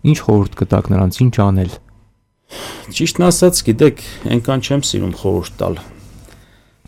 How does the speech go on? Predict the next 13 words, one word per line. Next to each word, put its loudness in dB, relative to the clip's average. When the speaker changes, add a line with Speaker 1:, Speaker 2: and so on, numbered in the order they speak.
Speaker 2:
Խոր-, 0
<laughs> -2
ես 4
ուղղակի 2
իմ, 4
իմ 4
համար 0
կարող -2
եմ -2
ասել, -4
որ -2
ամեն 0
դեպքում 2